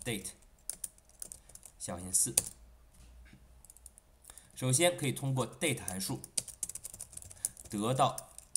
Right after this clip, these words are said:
当前的、前的、当前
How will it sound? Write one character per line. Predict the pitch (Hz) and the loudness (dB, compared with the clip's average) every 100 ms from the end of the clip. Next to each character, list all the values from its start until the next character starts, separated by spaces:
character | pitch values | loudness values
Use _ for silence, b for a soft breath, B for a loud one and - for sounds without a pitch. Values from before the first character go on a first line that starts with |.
| - - - - - - | -6 -12 -16 -18 -16 0
当 | 117 117 | 2 4
前 | 120 92 87 | 2 0 -4
的、 | 101 - - - - - - - - - - - - - - - - - - - - - - - - - - | -4 -4 -8 -10 -10 -18 -20 -16 -16 -14 -18 -18 -20 -20 -20 -20 -20 -16 -14 -14 -14 -12 -14 -18 -20 -16 -10
前 | - - 180 | -2 -2 -2
的、 | 190 - - - - - - - | -6 -6 -12 -12 -14 -20 -20 -2
当 | 113 117 | 0 2
前 | 120 98 101 | 2 0 -2